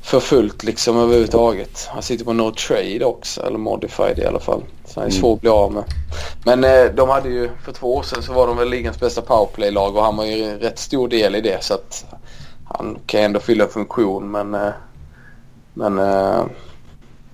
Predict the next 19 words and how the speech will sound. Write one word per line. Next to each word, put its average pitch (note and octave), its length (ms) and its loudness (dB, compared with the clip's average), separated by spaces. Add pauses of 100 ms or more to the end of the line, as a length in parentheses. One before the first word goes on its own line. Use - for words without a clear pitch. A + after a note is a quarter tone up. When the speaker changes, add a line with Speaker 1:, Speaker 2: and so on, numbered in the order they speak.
(480)
Speaker 1:
det F#2+ 80 4
behövs G2+ 360 4
mer F#2+ 240 4
i G2 60 4
anfallet G2+ 480 2
ändå. - 260 -2 (1500)
Speaker 2:
Känns F2+ 400 -2
ju A2 60 0
som A#2 140 4
att A#2+ 140 4
han A2 180 4
kan G#2+ 140 0
ha G#2 80 2
gått G#2+ 180 0
och A2+ 60 0
blivit G#2 220 2
lite G2 200 -4
bekväm A2 580 -4
också. G#2 280 -6